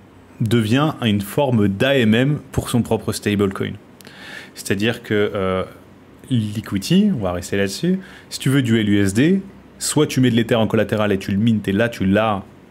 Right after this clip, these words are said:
dans les conditions garanties par le système, donc a priori une valeur de un dollar. Mais maintenant, si tu veux du L U S D et que tu veux pas emprunter, ta seule option, c'est d'en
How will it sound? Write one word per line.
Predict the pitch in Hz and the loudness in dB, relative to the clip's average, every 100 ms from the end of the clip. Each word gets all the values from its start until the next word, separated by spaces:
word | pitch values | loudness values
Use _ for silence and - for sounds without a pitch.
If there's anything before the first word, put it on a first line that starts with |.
| - | -4
dans | 90 | -2
les | 95 | -2
conditions | - 110 104 - 107 | 0 0 0 0 2
garanties | 95 95 101 | 2 0 -2
par | 98 85 | -4 -6
le | |
système, | - - - 107 98 | -8 -12 -4 -2 -2
donc | 92 - - - - - 92 | -6 -16 -20 -20 -20 -20 -20
a | 87 | -18
priori | - 95 | -6 -4
une | 87 | -2
valeur | 90 90 | -2 -2
de | 85 | -4
un | 85 | -2
dollar. | 92 151 190 - - - - - - - - - | 0 -2 -4 -12 -20 -20 -20 -20 -20 -20 -20 -2
Mais | 131 | 2
maintenant, | 131 135 | 2 2
si | 131 - | -2 -4
tu | 101 104 | -8 -4
veux | 101 110 | 0 0
du | 98 92 - | 0 -4 -4
L | 104 101 | 0 2
U | 101 | 2
S | 98 | 2
D | 104 110 101 - | 2 0 -2 -8
et | |
que | - | -12
tu | - | -6
veux | 92 | -4
pas | 107 | -2
emprunter, | 120 - 87 87 151 196 196 - - - | -4 -4 -6 -2 2 2 0 -8 -20 -8
ta | - | -4
seule | - 110 | 0 0
option, | 95 165 185 | 0 2 2
c'est | 180 120 | 2 0
d'en | 107 110 | 0 -2